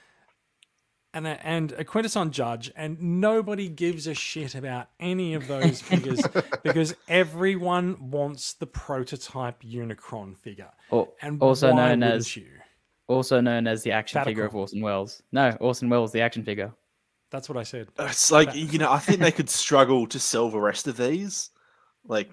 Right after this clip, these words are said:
Speaker 3: eh, they, they're just inc-, reaction things are the most incredibly boring, like,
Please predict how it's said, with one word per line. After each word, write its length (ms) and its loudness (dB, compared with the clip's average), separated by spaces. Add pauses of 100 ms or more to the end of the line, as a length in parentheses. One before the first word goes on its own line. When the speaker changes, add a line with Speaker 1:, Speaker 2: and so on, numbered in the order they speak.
(140)
Speaker 3:
eh, 440 -16
they, 100 -6
they're 300 -6
just 400 -6 (160)
inc-, 280 -4 (380)
reaction 920 0
things 340 -2
are 320 -4 (960)
the 100 -4
most 440 -2
incredibly 880 -2 (280)
boring, 1000 -2
like, 200 -8